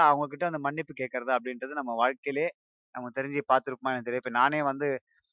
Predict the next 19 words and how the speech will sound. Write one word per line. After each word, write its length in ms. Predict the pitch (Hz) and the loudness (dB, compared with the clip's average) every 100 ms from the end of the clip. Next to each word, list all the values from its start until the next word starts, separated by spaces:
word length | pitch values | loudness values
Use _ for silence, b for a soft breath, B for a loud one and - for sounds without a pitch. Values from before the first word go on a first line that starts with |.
| _ - | _ -4
சின்ன 180 | 202 | 4
வயசா 280 | 202 175 170 | 6 6 8
இருக்கும்போது, 500 | 151 139 139 147 160 143 131 127 | 6 4 0 2 4 2 0 -2
நான் 220 | 127 143 160 | 2 4 4
ஏன் 100 | 160 | 4
அவன்கிட்ட 300 | 147 143 135 | 2 0 0
சாரி 200 | 135 135 | 0 0
கேட்கணும்? 360 | 113 117 131 | -4 -4 -2
அவன், 180 | 127 123 | -2 0
அவனா 240 | 120 135 | 0 2
அவ்வளோ 220 | 131 131 131 | 2 4 0
பெரிய 180 | 123 117 | 2 2
ஆளா? 220 | 107 110 117 | 4 2 2
நான் 200 | 117 135 | 2 2
எதுக்கு 280 | 139 139 135 127 | 2 -2 -4 0
நான் 180 | 127 | 2
அவ்-, 180 | 127 120 | 2 2
அவ்வளோ 240 | 113 131 135 | 2 0 -2
கீழ, 200 | - | -4